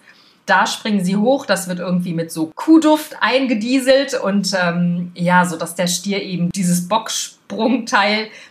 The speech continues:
bespringt. Ich kann's nicht besser sagen. Ich weiß gerade nicht, wie dieses Ding heißt. Und, ähm, er bespringt das und wird manuell, äh, entsamt von einem, ich weiß gar nicht, wie man die Menschen nennt. Ist das ein Tierarzt? Ist das ein Landwirt? Ist das ein Entsamer? I don't know.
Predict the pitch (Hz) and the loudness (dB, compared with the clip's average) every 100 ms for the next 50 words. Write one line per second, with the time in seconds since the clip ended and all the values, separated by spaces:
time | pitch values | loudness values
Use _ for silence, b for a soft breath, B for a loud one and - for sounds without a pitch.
0 | _ - 208 - 180 208 240 262 - - | _ -6 -4 -4 -4 -2 0 0 -4 -10
1 | - 220 185 190 - 180 190 170 202 208 | -6 -4 -4 -6 -4 -2 0 0 0 -2
2 | 214 208 208 - 185 185 196 - 175 180 | -4 -2 -2 0 0 2 -2 -4 -4 -2
3 | 180 180 180 175 160 - - - _ - | -2 -2 0 2 0 -2 -8 -14 _ 0
4 | 202 202 208 - 190 196 196 - 254 285 | 4 4 4 0 -2 -2 -2 -2 0 0
5 | 277 226 202 - 185 175 196 208 185 170 | 2 0 0 -4 -4 0 0 0 2 2
6 | 180 175 170 170 165 175 - 170 165 160 | 2 0 2 4 4 2 -2 -4 -2 -2
7 | - _ _ _ - 208 208 170 160 156 | -6 _ _ _ -2 2 2 0 2 4
8 | 160 165 175 - 170 160 160 160 160 160 | 4 0 -4 -4 -4 -2 -2 -2 -6 -6
9 | 151 156 160 165 165 156 156 156 160 - | -6 -2 -4 -4 -8 -6 -4 -4 -4 -6
10 | 165 165 175 170 156 175 180 175 - 165 | -4 -2 -2 -4 -6 -8 -4 -4 0 2
11 | 170 - - 175 165 160 165 165 180 175 | 2 0 -10 -10 -10 -6 0 0 0 -2
12 | 165 160 160 - - 175 165 170 175 175 | -2 0 -2 -8 -12 -8 -8 -4 -6 0
13 | 156 156 156 156 156 165 160 156 165 160 | 0 0 0 -2 -2 -4 -2 -2 -2 0
14 | 175 | 0